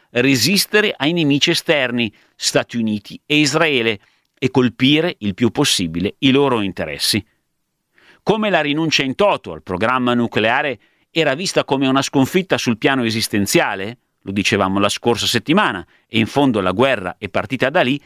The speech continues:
adesso la resa verrebbe vissuta dal regime allo stesso modo, un tradimento alla sua stessa natura.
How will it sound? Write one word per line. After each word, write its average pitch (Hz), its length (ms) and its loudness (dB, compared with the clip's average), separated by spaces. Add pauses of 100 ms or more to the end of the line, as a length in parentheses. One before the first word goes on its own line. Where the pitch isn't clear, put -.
(420)
adesso 139 440 -2
la 117 140 2
resa 175 320 0
verrebbe 127 420 0
vissuta 131 460 2
dal 151 140 2
regime 127 440 2
allo 139 160 2
stesso 139 400 0
modo, 110 400 0 (260)
un 170 200 2
tradimento 120 840 -2
alla 110 240 -2
sua 107 180 -2
stessa - 340 0
natura. 104 460 0